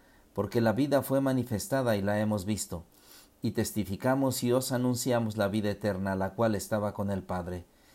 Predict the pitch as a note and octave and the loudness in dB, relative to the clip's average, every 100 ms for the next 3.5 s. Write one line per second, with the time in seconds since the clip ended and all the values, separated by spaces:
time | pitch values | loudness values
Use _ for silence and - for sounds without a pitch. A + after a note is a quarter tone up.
0 | _ - A#2+ - A#2+ A2+ A2 A2 G#2+ G2+ | _ -2 0 2 2 2 2 2 0 -4
1 | - F#2 E2 _ _ _ - - - - | -4 -6 -8 _ _ _ -20 -20 -12 -2
2 | A2 - D#3 C3+ C3 E3 - D#3 - C3 | 0 2 2 2 0 0 2 2 2 4
3 | B2 A#2+ G2 F#2 F2+ | 6 4 2 -2 -6